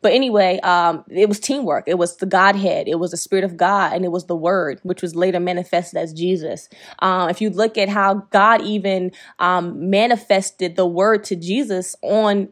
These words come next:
i-, through earth, it was partnering with Mary, an earthly vessel, um, through her faith. And I'll get to that a little bit later. If you look at, um, when God, um, wanted to, and Brian did a great job of teaching this, when he, um, submerging a mountain or a sphere of influence,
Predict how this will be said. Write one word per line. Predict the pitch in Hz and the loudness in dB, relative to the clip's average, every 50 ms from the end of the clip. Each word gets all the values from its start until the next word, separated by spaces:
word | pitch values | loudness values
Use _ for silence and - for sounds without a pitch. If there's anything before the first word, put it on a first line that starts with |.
| _ - | _ -14
i-, | - - - - - - 202 208 | -14 -14 -14 -14 -12 -12 -8 -4
through | - 240 - - | -4 -4 0 2
earth, | - 269 262 208 208 208 _ - | 2 2 2 2 0 -2 _ 0
it | 220 220 | 2 2
was | 214 208 214 | 2 0 -2
partnering | - - - 226 233 233 226 220 214 | -2 0 2 2 2 2 0 -2 -2
with | 196 202 202 | -2 -2 -4
Mary, | 180 180 196 247 - - 185 - - - - - - - - | -4 -4 -4 -4 -4 -6 -6 -8 -10 -12 -16 -20 -12 -6 -2
an | 196 190 - - | -2 -2 0 2
earthly | - 226 226 - - 214 214 | 2 2 2 0 -4 -4 -2
vessel, | 190 185 202 220 226 - - - 104 101 - _ - - - - - | 2 2 2 2 2 -2 -6 -8 -8 -10 -12 _ -20 -20 -14 -6 -4
um, | - 175 175 180 185 180 | -2 0 0 0 -2 -2
through | - 233 233 226 | -4 -4 -4 -2
her | - - 190 185 | 0 0 -2 -2
faith. | - - _ _ - 262 247 170 147 190 | -2 -8 _ _ -2 0 0 0 -4 -6
And | - 175 175 | -8 -6 -4
I'll | 196 | -2
get | 190 202 202 - | -2 -2 -4 -2
to | - | 0
that | 202 180 170 | 0 0 0
a | |
little | 190 185 | 0 -2
bit | 185 175 175 | -4 -4 -2
later. | 175 196 233 208 170 147 | 0 0 0 0 -2 -2
If | - - - | -4 -4 -4
you | 196 | -4
look | 185 214 214 214 220 | -2 -2 -2 0 0
at, | 208 202 196 - | 0 0 0 -2
um, | 180 185 180 175 170 175 175 - - - - | -4 -2 -2 -2 -4 -6 -8 -12 -18 -16 -6
when | - 190 202 190 170 | -2 0 0 0 2
God, | - 190 185 202 208 202 202 196 208 - - | 2 4 6 6 6 6 6 4 0 -2 -2
um, | 175 180 180 180 170 170 170 170 165 - - | 0 0 0 0 -2 -4 -6 -8 -12 -12 -6
wanted | - 196 202 208 202 - | -2 -2 0 0 -2 -4
to, | - 202 | -4 -4
and | 190 190 190 | -4 -2 0
Brian | 190 202 208 220 | 2 2 2 2
did | 202 190 | 0 -2
a | 185 | -2
great | 185 196 196 196 196 | -2 0 0 0 2
job | 190 190 190 175 | 2 2 2 2
of | 175 175 | 2 -2
teaching | - - 226 226 220 - 196 180 | -4 -6 -6 -6 -6 -6 -6 -6
this, | 175 175 180 180 - | -4 -4 -6 -6 -6
when | 185 190 | -6 -4
he, | 190 202 190 190 - - | -2 -2 -4 -4 -2 -2
um, | 180 180 180 175 | -2 0 -2 -4
submerging | - - - 196 190 185 185 190 208 226 226 196 196 196 180 180 160 | -6 -4 -4 -2 -2 -2 0 0 2 2 2 2 0 -4 -4 -4 -4
a | - 175 | -4 -2
mountain | 180 180 190 185 185 196 190 180 | 0 2 0 0 0 -2 -4 -4
or | 156 160 170 | -4 -4 -4
a | |
sphere | 170 - - 208 | -6 -4 -4 -4
of | 196 - | -4 -4
influence, | - 190 220 233 - 214 185 160 - - - | -4 -6 -6 -6 -6 -6 -8 -8 -8 -12 -16